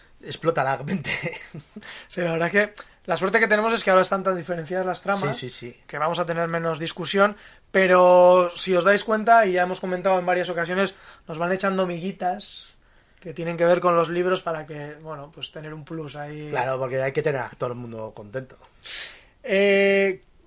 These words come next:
Speaker 2: aquí, bueno, se confirma un poco que la mano esa que salió en el tráiler y que ha vuelto a salir ahora en esa especie de leprosería es Yora.
Speaker 1: Sí.
Speaker 2: ¿No? Eh, lo que no sé muy bien es, mm, primero,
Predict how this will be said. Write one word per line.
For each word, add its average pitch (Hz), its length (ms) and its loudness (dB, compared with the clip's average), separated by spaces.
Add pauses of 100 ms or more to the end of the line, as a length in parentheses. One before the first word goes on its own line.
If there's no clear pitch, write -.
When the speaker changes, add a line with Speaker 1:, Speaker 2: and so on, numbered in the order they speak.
(920)
Speaker 2:
aquí, 233 460 0
bueno, 151 360 -4 (200)
se 175 200 -10
confirma 190 380 2
un 190 120 4
poco 196 880 8
que 180 140 2
la 175 120 4
mano 185 300 2
esa 180 400 0
que 170 100 -8
salió 175 240 -4
en 175 60 -6
el 170 140 -4
tráiler 175 520 0 (300)
y 175 100 -16
que 165 160 -8
ha 160 40 -4
vuelto 165 260 -6
a - 20 -6
salir 165 260 -2
ahora 165 220 4
en 165 80 -2
esa 160 120 -6
especie 160 300 -8
de 160 40 -2
leprosería 165 680 0
es 143 160 -10
Yora. 170 400 -2 (320)
Speaker 1:
Sí. 220 300 -18 (140)
Speaker 2:
¿No? 180 340 -6 (540)
Eh, 165 320 -4 (100)
lo 175 160 0
que 175 140 -2
no 202 100 0
sé 247 120 0
muy 240 220 0
bien 226 240 0
es, 247 340 -4 (380)
mm, 156 440 -12 (580)
primero, 190 500 2